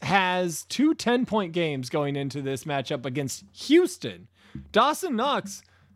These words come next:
could go off. It's not a bad play. D J Chark would have been great if he didn't blow his legs up. Brandon Ayuk is on the up and up,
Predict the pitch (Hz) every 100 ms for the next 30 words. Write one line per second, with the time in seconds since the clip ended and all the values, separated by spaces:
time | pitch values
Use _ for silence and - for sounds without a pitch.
0 | - - 240 381 285 123 - 170 240 220
1 | 143 123 156 226 214 104 - - 135 190
2 | 226 311 165 113 165 175 180 - 233 285
3 | 156 127 127 _ _ _ _ _ 185 240
4 | 277 277 - 202 202 - 160 196 226 165
5 | 175 156 143 139 180 143 151 151 131 147
6 | 156 151 135 147 160 147 135 120 151 -
7 | 127 185 262 285 240 185 196 190 175 -
8 | 170 147 175 175 165 156 151 196 - 135
9 | 131 160 -